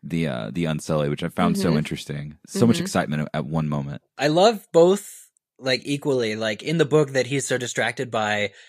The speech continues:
Speaker 3: the dragon that he doesn't recognize. But I also love in the show when he realizes that he's been played from the start. Like, all the times he called her whore, he's now, go-, like, the whore
Speaker 1: Mm-hmm.
Speaker 3: of Westeros, he's now going to eat every single one of those words. Like, I like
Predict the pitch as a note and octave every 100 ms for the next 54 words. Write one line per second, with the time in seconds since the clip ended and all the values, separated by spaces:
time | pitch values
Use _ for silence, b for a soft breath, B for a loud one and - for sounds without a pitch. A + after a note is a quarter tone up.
0 | B A#2 B2 A2 G#2 G#2 G#2 A2+ G2+ G2
1 | F#2 F#2+ G2+ F#2 F#2 - G#2+ A2+ A#2 -
2 | A#2+ G#2+ G2+ G2+ - A#2 G2+ F2+ F#2 b
3 | b b A2+ A2 G#2+ A#2 A#2 G2+ F#2+ F#2+
4 | F#2+ F#2 G#2+ G2+ F#2+ F#2 G#2+ G2 F#2+ F#2+
5 | F#2 - F#2 F2+ G2 G#2 C3+ C3 B2+ B2+
6 | A#2 A2 A2 - A2+ G#2+ G2+ G#2 A2+ F#2+
7 | F#2+ B B B A#2+ A#2+ A2+ A#2 A#2+ A2+
8 | G#2+ A#2+ A#2+ A#2+ F2+ F2+ - F#2+ F#2 B
9 | B _ C#3+ C3+ C3+ A#2 B2+ B2 A#2+ A2
10 | B2 G#2+ - A#2 A2 - A#2 G#2+ G#2+ G2
11 | F#2 G#2+ G2+ G2 F#2+ G#2 A2 A#2+ B2 A#2+
12 | -